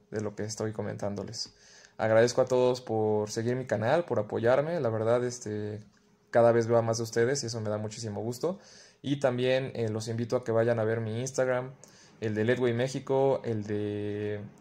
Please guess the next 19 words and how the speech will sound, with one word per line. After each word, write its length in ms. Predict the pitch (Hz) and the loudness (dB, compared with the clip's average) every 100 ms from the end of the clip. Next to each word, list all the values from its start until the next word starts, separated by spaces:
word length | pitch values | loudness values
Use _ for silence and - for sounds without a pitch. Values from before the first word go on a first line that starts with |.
| - - | -20 -8
el 120 | 117 | -2
mío 160 | 120 - | 0 0
personal, 580 | 117 113 117 143 170 | -2 0 2 4 2
como 220 | - 107 104 | -2 -6 -2
Saya 220 | 123 120 | 0 2
La 120 | 110 | 0
Couture, 560 | 104 104 143 147 135 131 | -2 -4 0 2 4 2
estoy 240 | 120 123 | 0 -2
en 120 | 120 | -2
Facebook 420 | 117 143 139 139 | 0 2 2 -2
como 220 | 135 110 107 | -4 -2 2
Bando 240 | 113 113 | 2 0
Me-, 280 | 113 127 - | -2 -4 -4
como 200 | 123 117 | 0 0
la 40 | |
Asociación 340 | 117 120 123 170 | 0 -2 -2 -2
Mexicana 420 | 139 120 123 117 | -4 -2 0 0
de 60 | |
Bando, 460 | 107 117 123 127 131 | 2 2 0 -4 -4